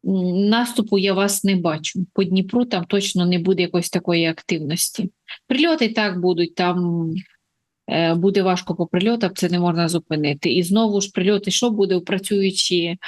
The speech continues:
організації, підприємства, заводи, може, фабрики, от,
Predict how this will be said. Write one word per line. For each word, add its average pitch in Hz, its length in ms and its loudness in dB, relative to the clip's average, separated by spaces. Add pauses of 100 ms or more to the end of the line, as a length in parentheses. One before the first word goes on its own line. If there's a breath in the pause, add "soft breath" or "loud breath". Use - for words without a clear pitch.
(600 loud breath)
організації, 190 760 0
підприємства, 185 880 0
заводи, 170 480 0
може, 160 340 -2
фабрики, 175 580 -2
от, - 180 -4